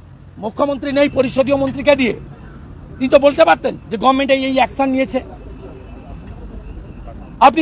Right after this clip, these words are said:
জবাব দিয়ে কোথায় করবেন? আমরা গর্বিত, হিন্দুদের ভোটে জিতেছি, হিন্দুদের জন্য বলতে গেছি। মা বাগদেবী যে আমাকে বিদ্যা দিয়েছে,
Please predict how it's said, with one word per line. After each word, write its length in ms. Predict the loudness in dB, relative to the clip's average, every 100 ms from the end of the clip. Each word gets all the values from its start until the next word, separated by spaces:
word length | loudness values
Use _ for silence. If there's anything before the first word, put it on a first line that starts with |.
| 4
জবাব 200 | 6 6 4
দিয়ে 160 | 2
কোথায় 220 | 4 6 6
করবেন? 220 | 4 2 -4 -2 4
আমরা 160 | 6 8 8
গর্বিত, 300 | 6 4 -6 -14 -20 -20 -20 -20 -2
হিন্দুদের 380 | 0 2 4 4 6
ভোটে 180 | 4 2
জিতেছি, 340 | 4 4 4 0 -2 -14 -18 -18 -18 -20 -20 -20 -4 2
হিন্দুদের 380 | 2 4 4 4
জন্য 140 | 2 2 2
বলতে 180 | 4 4
গেছি। 220 | 4 2 -2 -4 -16 -20 -18 -18 -14 4
মা 100 | 8 8 6
বাগদেবী 420 | 4 6 4 4 2
যে 40 | 0
আমাকে 180 | 0 -2 -2
বিদ্যা 220 | 0 2 4
দিয়েছে, 300 | 4 4